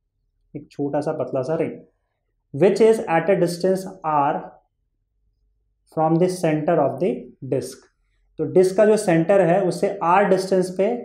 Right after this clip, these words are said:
ये हमने एक ring imagine किया। सी, पूरे disk का जो radius है वो capital R हो जाएगा, ठीक है।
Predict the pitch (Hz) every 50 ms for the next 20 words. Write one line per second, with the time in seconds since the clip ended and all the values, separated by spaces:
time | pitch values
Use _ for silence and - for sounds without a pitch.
0 | - - _ _ _ _ - 160 160 160 165 165 170 165 160 151 151 151 151 139
1 | 139 131 123 123 123 120 113 - 123 - - - - _ _ _ _ _ _ _
2 | _ _ - - 247 202 170 - - - 190 190 208 226 262 262 202 175 208 226
3 | 220 - - 254 247 240 247 233 214 202 190 185 196 220 226 226 - 214 214 220
4 | 220 220 220 202 170 - 202 - 180 170 151 131 123 123 123 120 123 - - -
5 | - - - - _ _ _ _ _ _ _ _ _ _ _ _ _ _ _ _
6 | _ _ _ _ _ _ _ - 160 165 180